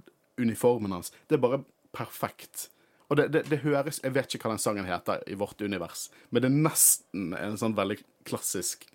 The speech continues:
<laughs> klassisk musikk. Bare de har endret litt på tonene. Veldig vittig. Og de, de har en, en,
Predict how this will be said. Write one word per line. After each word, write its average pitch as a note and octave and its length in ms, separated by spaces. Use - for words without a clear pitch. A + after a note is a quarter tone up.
<laughs> - 260
klassisk - 340
musikk. A2 340
Bare A2+ 160
de G#2+ 40
har - 120
endret G2+ 320
litt A2+ 200
på G2 120
tonene. G2+ 420
Veldig A2 440
vittig. F2+ 300
Og A2 80
de, D3 160
de D3 160
har D#3 240
en, A2+ 240
en, A#2+ 540